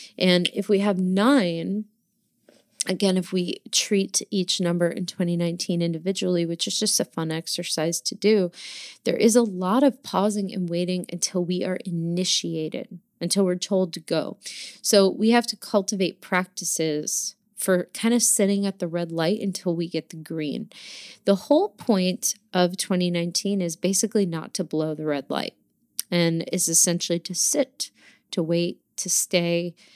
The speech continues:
um, to bow to frustration. That's gonna be a big part of twenty nineteen, because it's gonna be periods of massive movement and clarity and creation,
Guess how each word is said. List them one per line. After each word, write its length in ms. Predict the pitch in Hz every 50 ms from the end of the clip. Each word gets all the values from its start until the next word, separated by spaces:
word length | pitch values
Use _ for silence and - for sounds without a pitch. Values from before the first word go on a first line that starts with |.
| _ _ _ _ _ _
um, 540 | - 175 175 165 165 165 156 160 156 - - - - _ _
to 460 | - - 208 202 185 180 170 - - _ _ -
bow 460 | 180 - - 175 175 175 185 190 202 196
to 200 | - - - 220
frustration. 840 | 208 - 202 202 - - - - 196 240 - - - 196 202 190 190 - _ _ _ _ _ _ _ _ _ _
That's 200 | - 180 185 -
gonna 220 | - - 233 254 233
be 120 | - 262
a 60 | 254
big 200 | - 269 247 -
part 200 | - 254 240 226
of 100 | 226 214
twenty 300 | - - 233 214 214 208
nineteen, 480 | 208 208 208 208 202 - - 247 220 180
because 340 | 170 170 - - 190 165 175
it's 140 | 170 -
gonna 260 | - - 185 185 190 175
be 180 | 180 190 180
periods 600 | 185 - - 196 190 202 202 190 190 185 185 - - -
of 260 | - 175 175 165 - _ _ _ _
massive 760 | 196 190 196 196 208 220 240 254 254 240 - - 226 202 -
movement 460 | 208 190 185 180 170 175 170 165 -
and 120 | 180 175 170
clarity 600 | - - 180 170 170 170 175 175 185 202 208 -
and 140 | - 180 185
creation, 600 | - - 170 170 170 180 - - 214 240 269 269